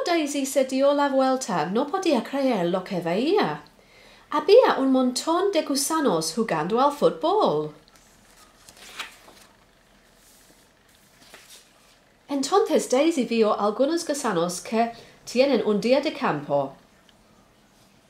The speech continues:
"Buenos días", uno de los gusanos dijo. "Se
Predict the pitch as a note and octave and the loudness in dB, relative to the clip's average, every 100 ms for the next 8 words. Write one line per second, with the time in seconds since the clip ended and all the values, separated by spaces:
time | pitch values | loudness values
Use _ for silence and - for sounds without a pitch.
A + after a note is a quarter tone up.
0 | _ _ _ _ _ _ _ _ - - | _ _ _ _ _ _ _ _ -20 -20
1 | - - - - - - _ _ _ _ | -18 -18 -18 -20 -20 -20 _ _ _ _
2 | - - _ - _ _ - E4+ F#4+ E4+ | -20 -20 _ -20 _ _ -6 -2 0 0
3 | - E4 E4 F#3 D#3 - G3 F#3 F3+ E3+ | 0 0 2 0 -2 -6 -6 -4 -2 -2
4 | E3 - F3+ F#3+ F#3 E3+ E3 E3+ D#3+ D3 | -2 -6 -6 -4 -4 -4 -4 -6 -4 -4
5 | C#3+ - _ _ _ _ _ - - | -6 -10 _ _ _ _ _ -20 0